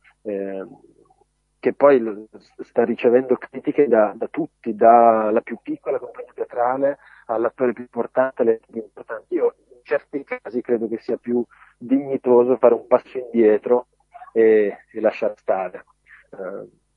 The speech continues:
secondo me, se, se Franceschini, faccio solo un ripensamento sul suo ruolo di ministro, anche perché è ministro della cultura in Italia,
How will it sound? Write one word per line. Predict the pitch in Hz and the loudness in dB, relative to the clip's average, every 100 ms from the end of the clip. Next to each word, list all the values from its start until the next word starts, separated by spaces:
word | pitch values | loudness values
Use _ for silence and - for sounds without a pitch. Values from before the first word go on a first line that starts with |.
| _ _ _ _ _ | _ _ _ _ _
secondo | - - _ 113 110 | -20 -20 _ -6 -2
me, | 107 | -2
se, | - 101 | -4 -2
se | 123 | 2
Franceschini, | 127 127 127 - 143 135 - - _ 107 - _ - - - _ | 2 0 -6 -2 -2 -4 -16 -20 _ -20 -20 _ -20 -20 -20 _
faccio | 127 139 | 2 2
solo | 147 135 | 4 4
un | |
ripensamento | 131 143 131 - 135 139 139 143 | 4 2 0 2 2 2 0 0
sul | 143 127 | 0 0
suo | 139 | 2
ruolo | 135 131 139 | 6 6 4
di | 127 | -2
ministro, | 127 123 - _ - 117 | -10 -18 -20 _ -6 -4
anche | 117 - | -4 -8
perché | 139 151 | -8 -8
è | |
ministro | 120 120 - 123 | -10 -16 -10 -6
della | 113 | -6
cultura | - 120 - - 131 131 - | -6 -14 -14 -6 -2 -2 -4
in | 123 120 | -14 -8
Italia, | - 110 107 | -2 -2 -2